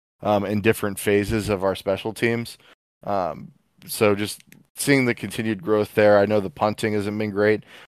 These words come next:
Wanna point out that Andrew Boyle actually punted for Oregon in this game, which is definitely a change, uh, because Barry and,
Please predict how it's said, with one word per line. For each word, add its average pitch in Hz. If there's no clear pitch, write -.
Wanna 110
point 107
out 107
that 98
Andrew 104
Boyle 98
actually 110
punted 113
for 117
Oregon 113
in 113
this 113
game, 120
which 101
is 92
definitely 104
a 95
change, 104
uh, 92
because 98
Barry 107
and, 98